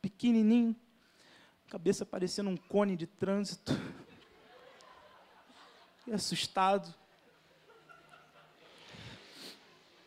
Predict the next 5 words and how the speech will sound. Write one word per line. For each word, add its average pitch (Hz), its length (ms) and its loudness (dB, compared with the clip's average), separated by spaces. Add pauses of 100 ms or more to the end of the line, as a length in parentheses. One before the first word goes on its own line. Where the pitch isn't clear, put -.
(2000)
Coisa 208 220 8
mais 240 280 2
feia - 600 4
do - 160 -8
mundo. - 440 -8